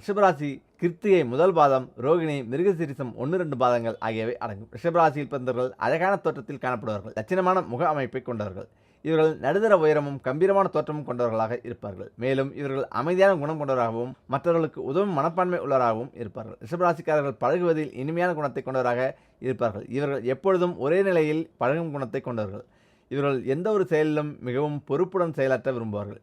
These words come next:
எவ்வளவு தடைகள் வந்தாலும் செய்யும் வேலையை சரியாகவும் சிறப்பாகவும் செய்து முடிக்க வேண்டும் என்ற வைராக்கியம் கொண்டவர்கள் ரிஷபராசிக்காரர்கள். ரிஷபராசிக்காரர்கள் எப்பொழுதும் மகிழ்ச்சியாக இருக்க வேண்டும் என்று எண்ணிக்கொண்டே இருப்பார்கள்.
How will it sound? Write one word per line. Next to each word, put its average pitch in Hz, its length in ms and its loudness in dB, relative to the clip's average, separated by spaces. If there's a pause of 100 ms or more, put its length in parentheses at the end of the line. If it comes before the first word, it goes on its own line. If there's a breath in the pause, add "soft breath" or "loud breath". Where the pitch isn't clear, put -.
எவ்வளவு 127 300 -4
தடைகள் 180 280 2
வந்தாலும் 156 340 2 (100)
செய்யும் 165 300 0
வேலையை 147 220 2 (120)
சரியாகவும் 143 460 0 (360 soft breath)
சிறப்பாகவும் 147 540 2
செய்து 147 220 -2
முடிக்க 135 280 -4
வேண்டும் 127 240 -4
என்ற 127 160 0
வைராக்கியம் 165 400 2
கொண்டவர்கள் 135 360 0 (140)
ரிஷபராசிக்காரர்கள். 131 760 -4 (140)
ரிஷபராசிக்காரர்கள் 147 720 0 (140)
எப்பொழுதும் 165 500 0
மகிழ்ச்சியாக 180 440 0
இருக்க 156 200 -2
வேண்டும் 143 240 -6
என்று 127 180 -2 (160)
எண்ணிக்கொண்டே 160 420 0
இருப்பார்கள். 110 380 -4